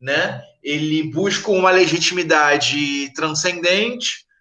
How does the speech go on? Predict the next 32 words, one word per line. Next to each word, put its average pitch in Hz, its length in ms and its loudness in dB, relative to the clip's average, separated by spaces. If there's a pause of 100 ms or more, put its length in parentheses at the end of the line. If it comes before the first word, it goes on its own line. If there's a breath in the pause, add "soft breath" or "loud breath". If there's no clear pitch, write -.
(140)
né? 160 400 -2
E 185 160 -2
aí 180 240 4
encarna 180 640 0
o 165 120 4
ideal 151 360 4
imperial, 147 1000 4
a 120 60 6
ideia 120 600 2
solar, 147 760 2
et 139 120 -4
cetera, 156 240 -6
et - 20 -6
cetera. 127 120 -6
O 127 40 -12
que, - 100 -8
o 208 60 -12
que 226 80 -8
ele 226 120 -6
tá 214 120 0
interessado 208 460 -4
em 160 80 -8
dizer 165 340 -2 (160 loud breath)
é 226 80 -2
que - 120 -10 (120)
o 294 160 2
bonapartismo, 208 960 0 (280 soft breath)
enquanto 170 520 -4
fenômeno 165 420 2
geral, 123 400 4
enquanto 127 480 -6
princípio, 165 760 -2